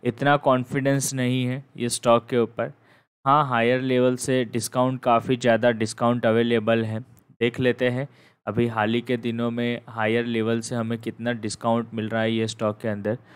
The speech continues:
Almost थर्टी वन परसेंट का डिस्काउंट यहाँ पर हमें देखने को मिल रहा है।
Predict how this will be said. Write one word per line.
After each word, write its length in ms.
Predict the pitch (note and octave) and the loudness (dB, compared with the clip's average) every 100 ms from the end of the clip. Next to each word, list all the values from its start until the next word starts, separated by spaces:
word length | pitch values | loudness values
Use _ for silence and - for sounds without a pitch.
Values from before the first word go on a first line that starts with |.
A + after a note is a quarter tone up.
| - _ - | -20 _ 0
Almost 300 | A#2+ C3+ - | 4 4 4
थर्टी 260 | B2+ - | 2 4
वन 160 | C#3+ D3 | 4 6
परसेंट 380 | C#3+ B2+ C#3 C3+ | 6 4 2 2
का 100 | C#3+ | 2
डिस्काउंट 540 | B2 A#2 - C3 C3 | 2 -4 0 0 0
यहाँ 200 | B2+ B2 | -2 -2
पर 180 | A#2+ A#2+ | 0 0
हमें 340 | A#2+ A2+ A#2+ F3 - _ _ | 0 0 -2 -2 -8 _ _
देखने 360 | A2 G#2+ A2+ A2 | 0 0 -2 0
को 180 | C3 | 2
मिल 180 | D3 G2+ | 2 0
रहा 280 | F#2 F#2 F2+ | -4 -6 -6
है। 140 | E2+ | -8